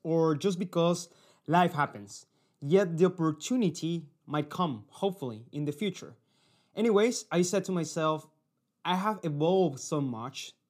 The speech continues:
since two years ago that I moved, that the person that arrived here in two thousand nineteen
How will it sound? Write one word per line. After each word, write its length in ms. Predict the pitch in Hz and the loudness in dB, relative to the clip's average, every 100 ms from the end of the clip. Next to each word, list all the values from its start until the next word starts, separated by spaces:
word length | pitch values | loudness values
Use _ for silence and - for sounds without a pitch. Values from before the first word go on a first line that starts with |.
| _ | _
since 680 | - - 170 156 156 147 - _ - | -14 -2 0 2 0 -2 -12 _ -2
two 120 | 180 | 2
years 360 | 185 196 190 175 | 4 4 4 2
ago 240 | 127 139 | -2 -2
that 120 | 139 | -2
I 80 | 127 | -2
moved, 340 | 123 131 180 - _ _ _ _ _ _ - | -2 -2 -2 -8 _ _ _ _ _ _ -2
that 340 | 170 165 - | 0 0 -2
the 80 | 156 | -2
person 420 | - 208 220 240 | 2 2 2 0
that 100 | 208 | 2
arrived 380 | 165 160 185 190 | 2 4 2 0
here 260 | 175 170 156 | 0 0 2
in 140 | 147 | 0
two 180 | 147 202 | -2 -6
thousand 440 | 180 190 208 - 156 | -2 0 0 -2 -4
nineteen 560 | 131 123 135 127 120 | -4 -8 -8 -8 -10